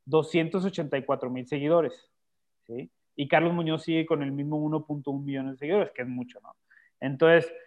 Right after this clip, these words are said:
lo interesante aquí es que, por ejemplo, les decía ahorita, en Twitter no figuraba Carlos Muñoz y se volvió tendencia y ya hasta tiene la...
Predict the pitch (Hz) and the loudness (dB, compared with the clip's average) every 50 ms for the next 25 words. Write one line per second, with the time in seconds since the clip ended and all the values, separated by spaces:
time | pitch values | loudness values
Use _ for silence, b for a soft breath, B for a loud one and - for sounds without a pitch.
0 | B B B B B - 160 175 180 180 156 190 175 170 170 170 190 202 196 254 | B B B B B 2 4 4 4 6 6 6 6 6 8 6 6 4 6 4
1 | 226 - - 220 220 214 214 220 233 185 214 190 180 - 196 196 196 175 175 156 | 4 4 6 6 6 6 6 6 2 2 2 2 2 4 4 6 6 6 4 2
2 | 160 151 - 180 185 180 180 175 - 185 165 156 - 196 208 202 208 214 202 190 | 0 2 4 6 6 6 6 4 2 0 -2 0 2 2 2 4 6 6 6 6
3 | 180 190 180 185 185 180 - 220 220 202 208 196 196 185 185 190 190 190 190 190 | 6 2 4 4 4 4 6 6 6 8 10 10 10 10 10 12 10 10 10 8
4 | - 190 180 180 190 190 190 185 180 175 170 165 160 - _ - 165 147 - - | 4 2 2 2 0 -2 -2 -2 -2 -2 -4 -4 -6 -10 _ -8 -8 -4 2 4
5 | 160 156 151 151 147 165 160 - 185 180 180 185 185 175 - 185 185 180 180 170 | 4 6 6 6 4 4 2 2 0 2 2 2 2 2 4 6 6 6 6 6
6 | 160 156 165 160 165 160 - 190 165 - 170 165 165 170 170 165 165 156 143 | 4 4 6 6 4 4 2 -2 -2 0 0 0 0 2 4 6 6 6 4